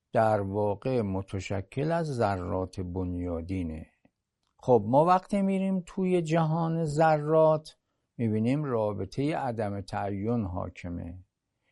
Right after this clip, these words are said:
خب وقتی رابطهٔ عدم تعین حاکم بود، اگر این رابطهٔ عدم تعین در واقع نشون می‌ده که چیزی می‌تواند بدون علت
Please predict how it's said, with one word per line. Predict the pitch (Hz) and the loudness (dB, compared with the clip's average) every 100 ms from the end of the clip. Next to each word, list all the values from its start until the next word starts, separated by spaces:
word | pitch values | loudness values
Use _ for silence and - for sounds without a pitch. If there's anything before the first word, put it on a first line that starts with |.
| _ _ | _ _
خب | - 120 95 - _ _ _ _ _ | 0 2 2 -6 _ _ _ _ _
وقتی | 110 107 143 196 - - - 127 117 | -10 4 6 6 2 -10 -4 -2 0
رابطهٔ | 107 110 113 110 110 104 113 113 110 | 0 2 2 0 -2 -4 -4 -4 -2
عدم | 107 107 107 107 104 | -4 -2 -4 -4 -6
تعین | 101 117 110 113 107 110 104 | -8 -8 -6 -6 -4 -6 -6
حاکم | 98 107 110 - 110 110 | -4 -4 -4 -6 -6 -2
بود، | 156 160 98 - _ _ - | 0 0 -2 -10 _ _ -6
اگر | 135 160 170 170 139 127 - | 0 0 2 2 2 -2 -6
این | 123 113 107 | -4 -2 -4
رابطهٔ | 104 113 110 107 107 104 110 113 110 107 - | -2 -2 -2 -4 -6 -8 -6 -4 -4 -6 -8
عدم | - 107 104 107 107 98 | -10 -8 -6 -6 -8 -10
تعین | - 107 117 113 107 101 110 113 110 101 95 _ _ _ - | -10 -10 -8 -8 -6 -6 -4 -4 -4 -6 -10 _ _ _ -4
در | 107 110 104 | 0 0 -2
واقع | 98 107 107 101 110 107 110 | -2 -2 -2 -4 -4 -2 -2
نشون | 110 107 - 117 110 | -4 -6 -6 -4 -4
می‌ده | 110 110 104 107 | -4 -6 -6 -6
که | 101 110 | -6 -8
چیزی | - - 113 104 104 110 107 | -8 -6 -4 -4 -4 -4 -4
می‌تواند | 110 107 101 104 107 113 110 110 110 104 104 | -6 -6 -6 -6 -4 -4 -4 -6 -8 -8 -6
بدون | 110 107 110 110 | -6 -4 -6 -6
علت | 107 110 110 110 107 | -6 -6 -6 -4 -6